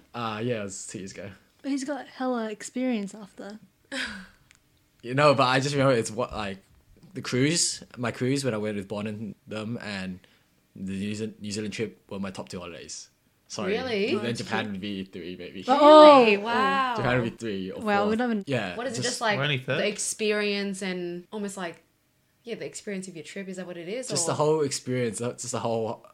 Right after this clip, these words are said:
Speaker 1: yeah, it's just how much I just enjoyed it. And the,
Speaker 3: Mm.
Speaker 1: all factors come in play, you know, just, like, company, length of the trip, cost. I think all of that, New Zealand would probably be number one, and then the cruise, and then Japan.
Speaker 4: Wow.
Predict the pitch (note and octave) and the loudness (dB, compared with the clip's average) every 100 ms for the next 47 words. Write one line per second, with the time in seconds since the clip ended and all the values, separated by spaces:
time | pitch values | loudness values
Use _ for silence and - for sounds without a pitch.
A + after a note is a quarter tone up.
0 | - B2 A2+ G#2+ A#2 - G#2 A#2 A#2+ A#2 | -8 -2 -2 -4 -8 -8 -6 -2 -2 -4
1 | G#2+ G#2 A2 - - G#2+ G#2+ G#2 F2+ - | -6 -8 -10 -10 -12 -8 -6 -6 -8 -12
2 | _ - G#2 G2 - G3+ F#3+ F#3 - G#2 | _ -16 -10 -10 -10 -10 -6 -4 -2 -4
3 | - G2+ - G2 F#2+ G#2 F#2+ F#2+ F#2+ F#2 | -4 -6 -6 -8 -8 -8 -8 -8 -10 -10
4 | F2+ - _ _ - G#2 F#2+ G2+ G2 F#2 | -12 -14 _ _ -12 -10 -8 -6 -6 -6
5 | F2+ F2+ G#2 G2+ G2 G#2 F#2+ F#2+ G2+ F#2+ | -10 -12 -8 -8 -8 -10 -12 -10 -10 -10
6 | - - G2 G2 - - _ _ - A2+ | -12 -10 -8 -8 -12 -18 _ _ -14 -12
7 | F#2+ G#2 G2 G2 - - G2 F#2 G2+ G2+ | -8 -8 -6 -6 -8 -12 -10 -8 -8 -8
8 | - G2 F#2 F#2 F2+ E2+ D#2+ C#2 C2 _ | -12 -14 -12 -12 -12 -12 -12 -16 -20 _
9 | - E2 E2 - - - D2+ - _ _ | -20 -20 -20 -20 -20 -20 -18 -20 _ _
10 | _ - - G2+ F2+ F#3+ D2+ A#1+ - _ | _ -20 -16 -14 -12 -12 -14 -16 -18 _
11 | _ _ _ _ _ - - - | _ _ _ _ _ -12 -8 -8